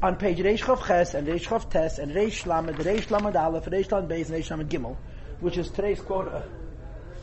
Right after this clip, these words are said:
is a simple one. That is a Seder Ishtalshalos.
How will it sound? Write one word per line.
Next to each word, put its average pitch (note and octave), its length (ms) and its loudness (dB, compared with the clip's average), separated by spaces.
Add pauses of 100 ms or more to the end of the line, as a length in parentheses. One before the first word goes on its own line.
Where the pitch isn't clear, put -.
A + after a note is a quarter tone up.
(220)
is F3 120 -6
a F#3+ 80 -6
simple E3 320 -2
one. A#2 240 -8 (280)
That C#3 120 -4
is E3+ 100 2
a F3 60 2
Seder G#3 320 2
Ishtalshalos. E3+ 680 -2